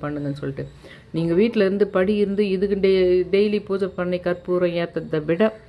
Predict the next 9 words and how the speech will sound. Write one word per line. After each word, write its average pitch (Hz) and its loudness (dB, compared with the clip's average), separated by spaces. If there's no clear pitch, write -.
உங்க 180 2
மனசுலயே 233 2
பண்ண 214 0
சொல்லும் 185 -4
பார்த்தீங்களா? 165 -6
அதுக்கு 180 -4
தான் 196 2
ரொம்ப 180 -2
பவர்ஃபுல். 165 -6